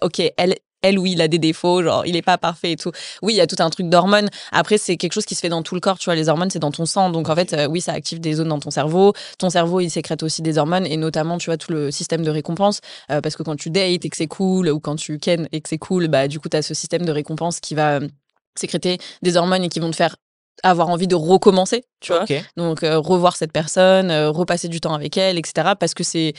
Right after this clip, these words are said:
Speaker 1: nouveau, parce que c'est, ça t'apporte quelque chose de bien. Et du coup, t'as ton système de récompense, il est en mode genre, waouh, trop cool, on
Speaker 2: Donc, il
Speaker 1: recommence,
Speaker 2: faut
Speaker 1: tu vois.
Speaker 2: laisser passer du temps, que ça se tasse un peu, voir
Speaker 1: C'est ça,
Speaker 2: si
Speaker 1: c'est ça.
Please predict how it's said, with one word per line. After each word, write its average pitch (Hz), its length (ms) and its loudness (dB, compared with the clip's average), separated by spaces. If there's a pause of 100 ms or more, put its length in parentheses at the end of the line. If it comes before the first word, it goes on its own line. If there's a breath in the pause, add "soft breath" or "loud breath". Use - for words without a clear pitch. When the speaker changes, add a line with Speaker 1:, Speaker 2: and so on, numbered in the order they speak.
(280 loud breath)
Speaker 1:
nouveau, 214 480 8
parce 180 160 0
que 175 80 -4
c'est, 160 540 0
ça 165 160 -2
t'apporte 165 260 0
quelque 170 140 -10
chose 170 160 -2
de 170 80 0
bien. 180 320 -2
Et 165 40 -4
du 156 120 -6
coup, - 80 -14
t'as 165 100 -2
ton 156 120 -6
système 160 260 -4
de 156 60 -2
récompense, 151 420 -6
il - 20 -6
est 160 40 -2
en - 20 -2
mode 147 100 -4
genre, 131 180 -4
waouh, 147 440 6
trop 170 220 -2
cool, 170 260 -2
on 151 80 -2
Speaker 2:
Donc, 160 120 0
il 175 60 2
Speaker 1:
recommence, 151 220 0
Speaker 2:
faut 143 60 -8
Speaker 1:
tu 143 40 -4
vois. 147 100 -2
Speaker 2:
laisser 156 240 0
passer 143 340 2
du 131 140 -4
temps, 156 160 2
que 170 60 -4
ça 131 140 0
se - 80 -6
tasse 135 200 0
un 131 120 0
peu, - 120 -6
voir 110 220 -2
Speaker 1:
C'est 190 80 4
ça, 175 240 2
Speaker 2:
si 113 100 -12
Speaker 1:
c'est 180 200 -2
ça. 160 160 -2